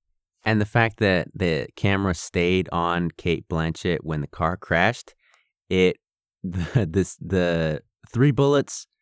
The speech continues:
and then boom, and the sound effects <laughs> really made it kind of humorous. So, you know, just little things like that peppered throughout the movie,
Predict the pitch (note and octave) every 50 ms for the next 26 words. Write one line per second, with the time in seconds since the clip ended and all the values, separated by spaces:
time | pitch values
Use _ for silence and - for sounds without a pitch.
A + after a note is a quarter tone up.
0 | _ _ - - G2 G2 F#2+ D#3+ _ - A3+ F#3+ B2+ F#2+ D2+ - _ _ _ _
1 | _ _ _ _ _ _ _ _ - F#2+ F#2 F2+ - - - C3+ D#3 E3+ D3+ B2+
2 | - - B2 A2 G2+ - - - - - G2+ G2+ G#2 - - - C#3+ C3+ C3 A2+
3 | G#2+ A2 A2+ A2+ G#2+ G#2+ G#2 - - - - - - G#2+ A2 A2+ A2 F#2 - -
4 | - - G#2+ G#2+ F#2+ E2 D2+ C2 A#1+ - - - - _ _ _ _ _ _ _
5 | _ - - - F#2+ F2+ F2 E2 - _ _ _ _ _ - B2+ C3 B2+ C3 -
6 | - D3 D#3+ C#3+ C3 - C3 A#2+ A#2+ G#2 - G2+ F#2 E2+ - - F#2+ E2+ D#2+ -
7 | - _ _ - - G#2+ G2+ - F2 D#2 - F2 D#2+ D2+ D2+ - E2 D#2 D2+ C#2+
8 | B1+ B1 - D2+